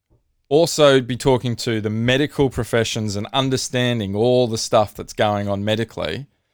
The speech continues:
Who's, who's someone who has that many feathers in their cap? Who is such a great mind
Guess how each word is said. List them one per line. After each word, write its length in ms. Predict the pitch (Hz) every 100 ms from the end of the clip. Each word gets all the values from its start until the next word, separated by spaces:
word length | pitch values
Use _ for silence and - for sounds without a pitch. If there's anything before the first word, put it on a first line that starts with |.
| _ _ -
Who's, 320 | 170 196 165 143
who's 220 | 196 214
someone 420 | - 147 139 107
who 120 | 104 110
has 320 | 113 104 101 104
that 300 | 104 131 -
many 600 | 117 117 113 104 85 90 _ _
feathers 380 | 120 104 104 101
in 140 | 95
their 160 | 95 92
cap? 400 | - 80 - _ _ 139
Who 200 | 151 147
is 180 | 131 -
such 420 | - 139 - - 123
a 60 |
great 440 | 107 110 110 113 -
mind 580 | 113 101 95 90 -